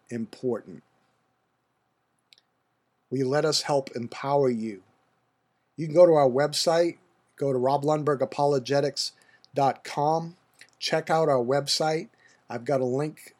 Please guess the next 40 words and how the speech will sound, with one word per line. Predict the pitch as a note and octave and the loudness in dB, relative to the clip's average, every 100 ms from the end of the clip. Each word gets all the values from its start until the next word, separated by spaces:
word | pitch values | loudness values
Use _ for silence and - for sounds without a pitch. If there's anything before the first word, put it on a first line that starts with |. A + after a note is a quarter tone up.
| - | -6
uh, | B2+ B2 A#2+ | -2 -2 -2
on | C#3 C3 | -6 -6
the | |
top | A#2+ - C#3+ C3 | -6 0 0 0
that | C3 | -4
says | - C3 A2 | -2 -2 -4
book | G#2+ - D3 - | -10 -2 -2 -2
me. | D#3 | -4
You | D#3 C3+ | -2 -4
can | B2 B2 | -4 -8
see | A2+ - D3 | -6 -2 0
everything | C3+ C#3+ D3 D#3 | 0 -2 -4 -4
you | C#3+ C#3 | -2 -2
need | D3 C#3 | -4 -6
to | A#2+ | -6
see | - C#3+ | -4 -2
about | C#3 C#3 C3+ - | 0 2 0 -2
for | - | -10
me | B2 C3+ | -2 0
as | C3 A2+ | 0 -4
a | |
speaker. | G2+ - D3 D3+ F3 - - - - | -10 -6 -8 -4 -8 -8 -20 -20 -12
If | B2 B2 | -12 -8
you'd | D3 B2+ | -6 0
like | C#3 D3+ D3+ | 2 2 0
to | - D3 C3 - - - _ | 0 2 0 -4 -20 -20 _
make | C3+ E3 E3+ | 0 2 2
a | |
donation, | B2 D#3+ D3 C#3+ D3+ E3+ F#3+ F3+ F#3+ | 0 0 2 2 0 0 -2 -2 -2
I'm | C3 C3 | -4 -2
just | C#3+ - C#3+ | -2 -2 0
asking | D3 D#3 - D3+ | 0 0 -4 -4
you | C#3 D3+ | 0 -2
to | C#3 | -2
maybe | B2 C#3+ C3 | -4 -2 -2
sacrifice | A#2 D3 C#3+ D#3 C3+ C#3+ C3+ | -2 -2 -2 -4 -4 -4 -2
a | C3 | -6
cup | - D3+ - | -8 -8 -8
of | A#2+ - | -14 -12
coffee | - C3 C#3+ - D3+ | -6 -4 -4 -4 -6